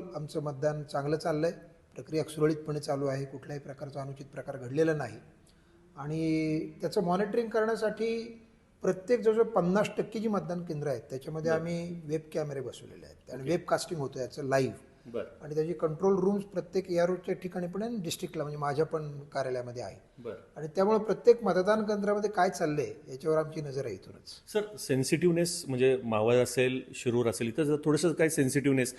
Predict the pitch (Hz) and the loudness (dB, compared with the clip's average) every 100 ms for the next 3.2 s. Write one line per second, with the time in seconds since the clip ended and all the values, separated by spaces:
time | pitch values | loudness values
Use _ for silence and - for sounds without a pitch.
0 | - - 131 131 120 127 147 151 139 135 | -12 0 0 6 6 6 2 2 4 4
1 | 135 139 135 135 - 120 127 120 117 104 | 4 4 2 -2 -2 -2 4 4 4 2
2 | 104 101 104 107 104 98 98 98 101 98 | 0 0 -2 0 -2 0 -4 -4 -4 -4
3 | 101 | -6